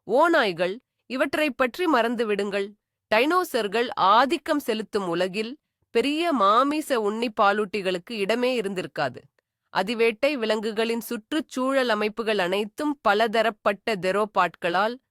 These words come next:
தெரோபாட்ஸ், நிரம்பியிருக்கும். சவன்னாவில் வேட்டையாடும் சிங்கம் கூட்டத்திற்கு பதிலாக புத்திசாலி ட்ரோமியோசார்கள், ட்ரோமேயோசார்ஸ் குழுவாக இரையை பிடிப்பதை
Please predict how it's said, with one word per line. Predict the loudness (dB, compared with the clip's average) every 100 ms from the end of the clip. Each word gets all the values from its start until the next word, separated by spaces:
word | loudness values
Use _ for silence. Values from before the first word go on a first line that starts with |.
| _ -4
தெரோபாட்ஸ், | -2 -2 0 -2 -2 -6 -20 _ -6
நிரம்பியிருக்கும். | -2 -2 -4 -4 -6 -10 -12 -12 _ _ _ -2
சவன்னாவில் | 0 0 0 0 0 -4
வேட்டையாடும் | -4 -4 -2 0 2 0 -6
சிங்கம் | -8 -6 -6 -6
கூட்டத்திற்கு | -8 -8 -8 -8 -10 -8 -8
பதிலாக | -6 -4 -2 -2 -2 -6 -8 _ _ _ -8
புத்திசாலி | -6 -4 -2 -2 -2 -4
ட்ரோமியோசார்கள், | -4 -2 -4 -6 -4 -4 -2 -4 -4 -10 _ _ _ -6 0
ட்ரோமேயோசார்ஸ் | 2 2 0 -2 -2 -2 -2 -6 -10
குழுவாக | -6 0 2 2 0
இரையை | -4 -2 -2 -2 -4 -8
பிடிப்பதை | -8 -8 -6 -6